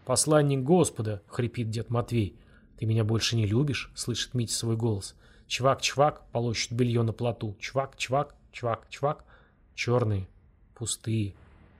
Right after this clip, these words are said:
безжалостные глаза. Митя открыл глаза. Обрывки видений и фраз комкались и исчезали в глубине черепа.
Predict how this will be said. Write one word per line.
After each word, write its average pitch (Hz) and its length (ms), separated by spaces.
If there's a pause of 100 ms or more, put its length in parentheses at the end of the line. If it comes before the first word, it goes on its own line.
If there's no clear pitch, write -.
(140)
безжалостные 107 720
глаза. 110 480 (2250)
Митя 185 320
открыл 151 440
глаза. 127 440 (720)
Обрывки 185 420
видений 170 440
и - 20
фраз 165 360
комкались 127 600
и 127 40
исчезали 123 520
в 107 80
глубине 117 360
черепа. 110 500